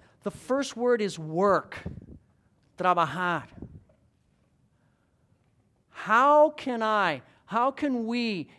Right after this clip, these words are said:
in our work this week, whether we get paid for it or not, how can we in our work, in our service, express more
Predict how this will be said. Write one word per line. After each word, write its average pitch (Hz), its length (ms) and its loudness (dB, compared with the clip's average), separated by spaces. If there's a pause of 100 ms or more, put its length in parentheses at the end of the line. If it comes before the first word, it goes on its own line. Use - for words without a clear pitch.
(120)
in 220 140 -4
our 202 420 0
work 220 720 2 (180)
this 170 320 -4
week, 170 340 -4
whether 220 240 2
we 196 120 -4
get 185 260 -4
paid 247 380 0
for 240 260 0
it 202 60 -2
or 190 100 -4
not, 196 420 0 (280)
how 269 180 6
can 302 240 -2
we 269 120 -2
in 233 200 -4
our 220 220 2
work, 208 480 0
in 262 160 -4
our 277 180 2
service, 196 960 -2 (400)
express - 840 -4 (240)
more 190 1080 6